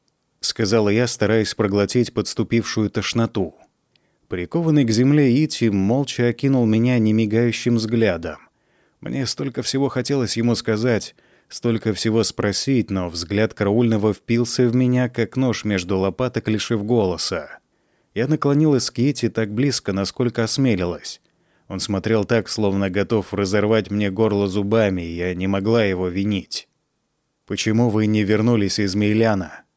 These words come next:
За спиной капитана резко хохотнул Истет. «Вот видишь, я же говорила, что за маской дешево. Узнала по походке».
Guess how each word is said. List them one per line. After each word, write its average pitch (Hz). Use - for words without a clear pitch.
За 101
спиной 127
капитана 147
резко 143
хохотнул 139
Истет. -
«Вот 165
видишь, 180
я 131
же 143
говорила, 143
что 123
за 120
маской 127
дешево. 117
Узнала 131
по 117
походке». 120